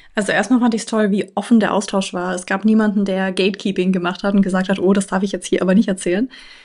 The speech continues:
Ähm, und es war ein sehr offener Austausch. Es gab sehr viele Insights. Also jeder ist rausgegangen mit sehr vielen Sachen, die er dann auch am nächsten Tag, äh, quasi umsetzen möchte. Und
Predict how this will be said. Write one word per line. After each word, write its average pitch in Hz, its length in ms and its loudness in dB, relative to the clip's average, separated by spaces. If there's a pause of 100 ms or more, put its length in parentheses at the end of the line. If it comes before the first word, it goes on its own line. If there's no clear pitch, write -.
(140)
Ähm, 190 320 4
und 190 600 2
es 190 160 -8
war 190 240 0
ein 190 120 0
sehr 190 480 -4
offener 254 400 2
Austausch. 202 540 -4
Es - 160 -10
gab 190 260 -4
sehr 196 280 -2
viele 214 160 2
Insights. 185 560 0
Also 185 200 -4
jeder 185 240 0
ist 185 180 -4
rausgegangen 185 520 -2
mit 185 140 -2
sehr 190 200 -2
vielen 190 280 -2
Sachen, 185 260 -2
die 190 160 -2
er 185 220 -2
dann 175 200 -6
auch 180 260 -8 (340)
am 196 140 0
nächsten 208 280 0
Tag, 208 320 0
äh, 214 260 -2
quasi 214 280 0
umsetzen 214 480 2
möchte. 240 560 -4
Und 202 360 -2